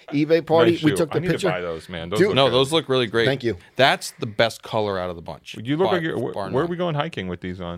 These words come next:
Speaker 1: I don't know.
Speaker 2: Bear Mountain?
Speaker 1: Maybe.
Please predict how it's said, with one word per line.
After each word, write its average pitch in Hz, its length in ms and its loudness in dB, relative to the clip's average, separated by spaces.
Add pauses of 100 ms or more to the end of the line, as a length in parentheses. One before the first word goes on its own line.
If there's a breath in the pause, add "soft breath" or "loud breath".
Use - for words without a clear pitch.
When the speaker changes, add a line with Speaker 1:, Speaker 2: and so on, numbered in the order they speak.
Speaker 1:
I - 20 -10
don't 349 280 -8
know. 165 420 -4 (920)
Speaker 2:
Bear 117 160 2
Mountain? 139 400 -6 (1080)
Speaker 1:
Maybe. 233 500 -6